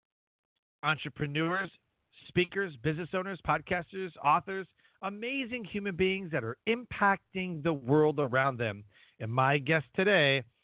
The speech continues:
has done exactly that. If you have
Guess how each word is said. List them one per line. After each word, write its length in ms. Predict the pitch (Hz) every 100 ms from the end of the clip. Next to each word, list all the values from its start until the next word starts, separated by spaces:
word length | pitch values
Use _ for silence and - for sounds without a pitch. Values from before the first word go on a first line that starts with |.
| _ _ _
has 180 | - 123 104
done 220 | 139 127
exactly 720 | 98 90 101 135 139 147 143
that. 320 | 120 123 101 98 _ _ -
If 80 | 113
you 60 |
have 100 | 113